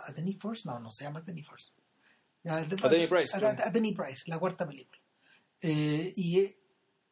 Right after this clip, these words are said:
Speaker 1: el, mientras, mientras Bagrani le iba, mientras Bagrani iba, eh, redactando las respuestas en ese, en ese, en ese trance, se murió Ebert.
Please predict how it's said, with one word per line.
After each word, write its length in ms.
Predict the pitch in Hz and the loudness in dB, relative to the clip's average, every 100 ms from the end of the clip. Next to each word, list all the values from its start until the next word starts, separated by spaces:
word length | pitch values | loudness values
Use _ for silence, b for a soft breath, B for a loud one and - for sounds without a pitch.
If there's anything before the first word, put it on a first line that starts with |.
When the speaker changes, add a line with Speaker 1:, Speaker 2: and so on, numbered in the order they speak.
| _ | _
Speaker 1:
el, 540 | 196 165 156 151 147 156 | 0 2 2 2 2 2
mientras, 500 | 190 196 214 196 202 | 2 4 2 2 2
mientras 380 | 190 185 190 170 | 0 0 0 0
Bagrani 560 | 175 175 214 220 226 | 0 0 0 0 0
le 440 | 202 185 170 170 180 | 0 0 -2 -2 0
iba, 460 | 220 214 185 170 B B - | 2 4 2 0 B B -4
mientras 260 | 190 196 185 | -2 0 2
Bagrani 460 | 185 196 196 214 208 | 2 2 2 2 2
iba, 360 | 214 226 226 208 | 2 0 0 2
eh, 840 | 185 175 170 160 156 151 147 135 b b - | 2 2 2 2 0 0 -2 -6 b b -2
redactando 540 | 180 175 165 247 254 | 2 2 4 2 4
las 140 | 233 202 | 4 2
respuestas 540 | 190 - 269 269 220 | 2 2 2 4 2
en 80 | 214 | 2
ese, 300 | 247 285 214 | 0 0 0
en 80 | 190 | 2
ese, 380 | 226 254 254 202 | 0 0 0 0
en 80 | |
ese 180 | 220 247 | 0 0
trance, 280 | 269 285 277 | 2 2 0
se 120 | - 220 | 0 2
murió 260 | 208 403 | 4 4
Ebert. 220 | 226 170 | 2 -2